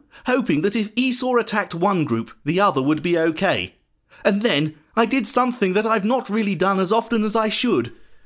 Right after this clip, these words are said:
You see, I didn't have any smart schemes that could save us. I had to put our lives into the hands of the living God,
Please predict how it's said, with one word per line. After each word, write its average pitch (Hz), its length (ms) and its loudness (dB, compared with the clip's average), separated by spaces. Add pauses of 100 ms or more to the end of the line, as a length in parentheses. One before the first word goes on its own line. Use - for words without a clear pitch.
(160)
You 247 100 2
see, 247 380 0 (100)
I 262 120 0
didn't 262 300 0
have 220 180 -2
any 156 180 0
smart 175 400 0
schemes 180 440 0
that 190 120 0
could 170 140 -8
save 196 320 0
us. - 220 -4 (340)
I 214 100 2
had 226 300 -2
to 269 100 0
put 254 220 0
our 226 160 2
lives 214 360 2
into 220 160 -2
the 208 120 0
hands 202 340 -2
of 214 120 0
the 208 100 0
living 226 360 0
God, 120 320 -2